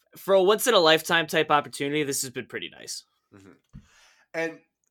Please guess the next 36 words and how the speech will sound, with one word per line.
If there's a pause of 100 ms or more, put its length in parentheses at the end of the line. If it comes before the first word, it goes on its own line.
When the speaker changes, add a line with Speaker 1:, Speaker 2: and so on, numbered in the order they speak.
(360)
Speaker 2:
everybody's
saying, (180)
you
know,
"This
is
the
new
normal"
for
everything
with
the
quarantine. (100)
Every
aspect
of
life
is
the
new
normal,
Speaker 1:
<laughs>
Speaker 2:
apparently,
for
the
quarantine. (560)
The
one
thing
that
could
be
the
new
normal